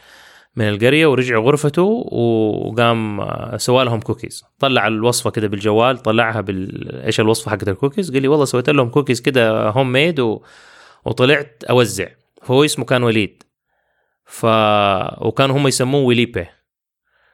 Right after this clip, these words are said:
فوليبي كوكيز، وليبي كوكيز. المهم كان بيحكيني الحكاية. فقلت له، وكان بايت عندي أياميها، كان جاء على كاوست.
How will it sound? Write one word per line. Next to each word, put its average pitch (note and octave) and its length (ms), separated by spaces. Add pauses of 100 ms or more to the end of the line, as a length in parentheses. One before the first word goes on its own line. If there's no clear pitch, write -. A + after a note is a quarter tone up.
(720)
فوليبي D#4 640
كوكيز، C4+ 380
وليبي D4+ 340
كوكيز. E3 280
المهم F#3 200
كان A3 240
بيحكيني F#3 360
الحكاية. C3 560 (880)
فقلت - 280
له، D#4+ 140
وكان D#3+ 320
بايت D3+ 260
عندي B2+ 260
أياميها، G#2 340
كان G#2+ 200
جاء G#2 400 (1000)
على G2 180
كاوست. G2 420